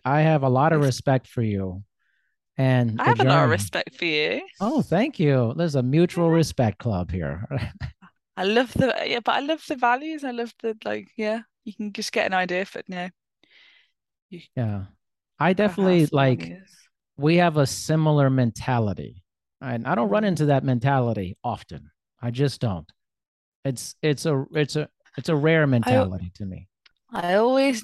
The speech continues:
Speaker 2: I always kind of slightly know I'm gonna find it with someone that, that loves exercise.
Speaker 1: Hmm. Interesting.
Speaker 2: Not everyone, but, like, yeah, I'm like, 'cause, c-, because, like, like, if you're gonna,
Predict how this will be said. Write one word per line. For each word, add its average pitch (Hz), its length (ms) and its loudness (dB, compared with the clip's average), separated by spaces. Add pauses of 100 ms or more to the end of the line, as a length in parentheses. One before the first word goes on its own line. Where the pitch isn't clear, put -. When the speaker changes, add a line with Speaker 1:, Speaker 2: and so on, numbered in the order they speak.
(160)
Speaker 2:
I 190 140 -2
always 233 260 -2
kind 226 420 -6
of 226 80 -10
slightly - 640 -4
know 190 240 -4
I'm 185 80 -8
gonna 190 240 -6
find 190 440 -4
it 147 100 -8
with 139 100 -14
someone 147 420 -8
that, 143 140 -6 (120)
that 156 160 -4
loves 151 240 -8
exercise. 143 920 -6 (240)
Speaker 1:
Hmm. 113 540 -6 (640)
Interesting. 120 580 -6
Speaker 2:
Not 269 240 4
everyone, 175 540 -2
but, 160 200 -4
like, 165 280 -2
yeah, - 140 -4
I'm 180 240 -4
like, 175 240 -6 (180)
'cause, 180 160 -14 (120)
c-, 220 80 -8
because, 240 440 -2
like, 240 220 2
like, - 160 -4
if 175 180 -10
you're 190 140 -8
gonna, 180 220 -2